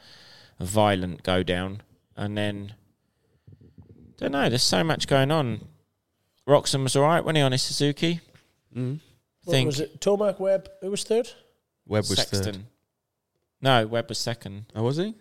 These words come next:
Speaker 1: Yeah, he passed Sexton with one lap to go.
Speaker 2: Oh, I missed that.
Speaker 1: Sexton was winning, and you'd think if Sexton was winning, it'd be hard to pass him, but he's, from what he said in the press conference, he was struggling with the track, which a lot of riders was.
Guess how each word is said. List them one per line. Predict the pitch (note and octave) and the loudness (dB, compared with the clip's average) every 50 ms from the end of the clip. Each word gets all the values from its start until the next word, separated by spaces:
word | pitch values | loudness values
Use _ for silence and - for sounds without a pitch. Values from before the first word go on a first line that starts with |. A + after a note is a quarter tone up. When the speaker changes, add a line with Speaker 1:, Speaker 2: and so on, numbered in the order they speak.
| _ _ _ | _ _ _
Speaker 1:
Yeah, | - A2 G#2 G2+ | -6 -2 -2 -2
he | G2 | -2
passed | - - A2+ A2 A2 - | -2 0 0 0 0 0
Sexton | - A2+ - - - - G#2+ | -2 -2 -2 -4 -4 -6 -4
with | G#2 G#2 | -4 -2
one | G#2 G#2 G2+ | -2 -2 -2
lap | G2 - - | -4 -6 -8
to | - - | -6 -4
go. | G#2 G#2+ G#2 G#2 - - - - - | -2 -2 -2 -4 -8 -14 -20 -16 -10
Speaker 2:
Oh, | - | -8
I | A2 | -6
missed | A#2 C3 D#3 - - | -4 -4 -6 -6 -8
that. | - - B2+ D3+ - _ _ _ _ _ | -10 -10 -10 -10 -12 _ _ _ _ _
Speaker 1:
Sexton | - - E3 E3+ E3 - - D#3+ | 0 2 2 2 2 0 -4 -4
was | D3+ C3 A#2 | -4 -4 -2
winning, | A2+ C#3+ D3 C#3 A2+ F#2+ F#2+ G2+ | -2 -2 -2 -2 -2 -4 -4 -4
and | G#2 A2 A2 | -4 0 2
you'd | A#2 B2 - | 2 2 2
think | - D3 C#3+ C3+ C3 | 2 2 2 2 0
if | B2+ - | -2 0
Sexton | - C#3+ A#2+ - - - A#2+ | 0 0 0 0 0 -2 -2
was | A#2 G#2+ | -2 -2
winning, | A2 B2 B2 A2+ G2+ F#2+ | 0 0 0 0 -2 -2
it'd | F#2+ F2+ - | -4 -2 0
be | A2+ A2+ | 2 2
hard | A2+ A#2 A#2 A2+ | 4 4 2 2
to | - A2+ | 0 -2
pass | - A2+ A2+ A2 G#2 - | 0 2 2 2 2 0
him, | A#2 A2 G2+ F#2+ | -2 -2 -2 -2
but | F2 F#2+ D2+ | -2 -2 -2
he's, | F#2 - - - - - _ - - _ _ _ _ _ | 0 0 0 0 -2 -4 _ -18 -20 _ _ _ _ _
from | - A#2 A2 A2 | -2 0 2 2
what | A2 | 2
he | E2+ - | 2 2
said | - - G#2+ G2+ | 2 2 2 0
in | F#2+ | 0
the | F#2+ | 0
press | F#2 - A2 G#2 - | 0 2 2 2 2
conference, | - G2+ F#2 C#2+ - | 0 -2 -4 -2 -2
he | G2 | -2
was | F#2+ F#2+ | -2 -2
struggling | - - G#2 G2+ F#2+ G2 F#2+ | 0 0 0 0 0 -2 -4
with | F#2+ - | -4 -4
the | |
track, | - - A2 G2 F2+ - - - | -4 0 0 0 0 0 -2 -6
which | - D#2 - - | -8 -8 -6 -6
a | E2+ F#2 | -4 0
lot | G2+ F#2 B1 | 0 0 2
of | D2+ | 2
riders | F#2+ F#2 F2+ E2+ - - - | 2 2 2 0 0 -2 0
was. | F2 F2 D#2+ D#2+ - | 0 0 0 0 -4